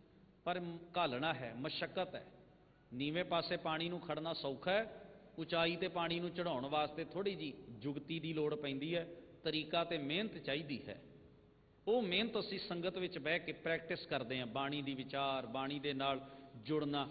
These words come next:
ਪਰ ਮੈਨੂੰ ਹੈਰਾਨੀ ਹੁੰਦੀ, ਇੱਥੇ ਵੀ ਕਈ ਵਾਰ ਸਾਨੂੰ ਕਈ ਵਿਚਾਰ ਚੰਗੇ ਨਹੀਂ ਲੱਗਦੇ, ਭਾਵੇਂ ਗੁਰੂ ਦੀ ਬਾਣੀ ਦੇ ਹੀ ਹੋਣ। ਆਉਨੇ ਆਪਣੇ ਆਪ ਨੂੰ ਬਦਲਣ, ਆਉਂਦੇ ਤੇ ਆ ਸੰਗਤ ਵਿੱਚ ਆਪਣੇ ਆਪ ਨੂੰ ਬਦਲਣ ਵਾਸਤੇ,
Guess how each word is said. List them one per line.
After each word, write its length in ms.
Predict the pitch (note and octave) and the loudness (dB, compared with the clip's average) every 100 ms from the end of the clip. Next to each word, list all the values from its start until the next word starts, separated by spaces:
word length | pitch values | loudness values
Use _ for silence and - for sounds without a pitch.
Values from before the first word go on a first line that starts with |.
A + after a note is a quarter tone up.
| - - - | -6 -12 -2
ਪਰ 140 | F3 | 0
ਮੈਨੂੰ 440 | D3+ D3 E3+ F#3+ E3 | 2 0 0 0 0
ਹੈਰਾਨੀ 380 | D#3+ B2 C#3+ | 0 2 0
ਹੁੰਦੀ, 280 | F#3 D#3+ G#3 | -2 0 0
ਇੱਥੇ 240 | F#3 - G#3+ | 0 2 0
ਵੀ 140 | G#3 | 0
ਕਈ 240 | E3+ E3 | 2 2
ਵਾਰ 180 | E3 F3 | 4 2
ਸਾਨੂੰ 340 | - D#3+ D#3 D#3+ | 2 -2 -2 -2
ਕਈ 220 | D#3 D#3 | 0 0
ਵਿਚਾਰ 460 | D3 - C#3 C3+ | 0 0 2 2
ਚੰਗੇ 340 | C3+ C#3 C3+ C#3 | 0 -2 2 2
ਨਹੀਂ 180 | C3 C3 | 4 2
ਲੱਗਦੇ, 280 | B2+ C3+ | 0 -2
ਭਾਵੇਂ 320 | - E3+ B2+ C#3 | -2 0 0 -2
ਗੁਰੂ 260 | B2+ C#3 | 0 0
ਦੀ 140 | C#3 C#3 | 0 2
ਬਾਣੀ 300 | C3+ B2 B2+ | 0 0 0
ਦੇ 100 | B2+ | -2
ਹੀ 100 | A#2 | -2
ਹੋਣ। 240 | G#2+ G2 - F3 | -6 -12 -8 -2
ਆਉਨੇ 280 | F#3 G3+ A3 | 0 2 2
ਆਪਣੇ 340 | E3 - E3+ | 2 2 2
ਆਪ 160 | D#3+ D#3 | 2 0
ਨੂੰ 160 | D3 | -2
ਬਦਲਣ, 320 | A2+ B2+ D3+ E3 - - - - - - - - - - - - - - - | -2 0 0 -2 -12 -18 -18 -20 -20 -20 -20 -20 -20 -20 -20 -20 -20 -20 -6
ਆਉਂਦੇ 300 | C#3+ D3+ G3 | -2 2 2
ਤੇ 140 | G3 G3+ | 6 4
ਆ 100 | - | 4
ਸੰਗਤ 440 | - F3 F3+ G#3 | 2 0 2 4
ਵਿੱਚ 260 | A3 A3 F#3+ | 4 6 6
ਆਪਣੇ 320 | F3 G3 G#3 | 4 4 6
ਆਪ 240 | F3+ F3 | 6 4
ਨੂੰ 200 | G#3+ B3 | 0 0
ਬਦਲਣ 320 | D#3+ D#3 F3 | 2 4 4
ਵਾਸਤੇ, 480 | F#3 E3 D3 - C3+ | 4 4 2 -2 -6